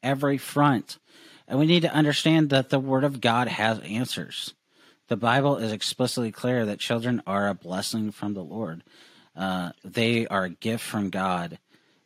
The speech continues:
And, but, but there also with that is a responsibility to teach them and to train them in the ways of God, in the Word of God. And so that's, that's really what we're saying.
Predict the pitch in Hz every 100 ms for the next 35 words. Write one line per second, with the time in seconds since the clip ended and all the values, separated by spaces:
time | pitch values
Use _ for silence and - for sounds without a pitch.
0 | - 107 110 107 - _ _ _ _ _
1 | - 135 135 _ - 135 131 127 131 135
2 | 131 113 127 - 110 107 110 107 107 107
3 | - 117 - 107 131 110 98 - 104 -
4 | 135 - - 98 98 95 - _ _ _
5 | _ - 101 110 - - 120 127 107 98
6 | 98 98 107 107 104 98 98 98 92 92
7 | - 104 98 90 - - 98 98 98 98
8 | 87 101 101 95 104 143 139 196 - -
9 | - _ 160 214 254 254 196 170 120 -
10 | 156 123 104